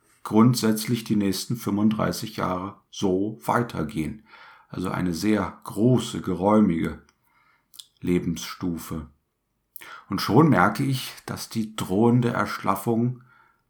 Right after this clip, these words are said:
ganz real ist. Nun wollen wir hoffen, dass sich noch viele kleinere Zwischenstufen finden lassen, die einem den Antrieb geben,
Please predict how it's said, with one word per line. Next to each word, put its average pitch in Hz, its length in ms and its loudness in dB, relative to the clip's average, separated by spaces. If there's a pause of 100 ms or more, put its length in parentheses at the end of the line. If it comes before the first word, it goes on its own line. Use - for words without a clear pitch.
(140)
ganz 101 420 -6
real 87 440 2
ist. - 460 -10 (1700)
Nun 113 400 0
wollen 127 320 2
wir 107 200 4
hoffen, 131 480 -2 (880)
dass - 200 -8
sich 101 120 -10
noch 113 140 0
viele 135 560 2 (100)
kleinere 107 540 0
Zwischenstufen 123 800 0
finden 107 360 0
lassen, 87 420 -4 (440)
die - 120 -10
einem 92 440 -2
den 87 300 -4
Antrieb 131 680 0
geben, 107 540 2